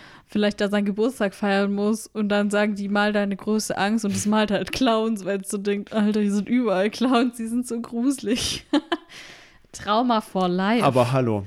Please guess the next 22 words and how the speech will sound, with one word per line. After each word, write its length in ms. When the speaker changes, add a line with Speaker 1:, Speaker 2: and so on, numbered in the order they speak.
Speaker 2:
das 140
könnte 180
Sam 240
sein. 320
Speaker 1:
Das 180
könnte 200
Sam 400
sein. 400
Ja. 200
Speaker 2:
So 120
ein 40
Clown 340
guckt 220
zu, 220
so, 160
„Ah, 180
deine 320
größte 340
Angst 180
sind 180
Clowns.“ 380
<laughs> 140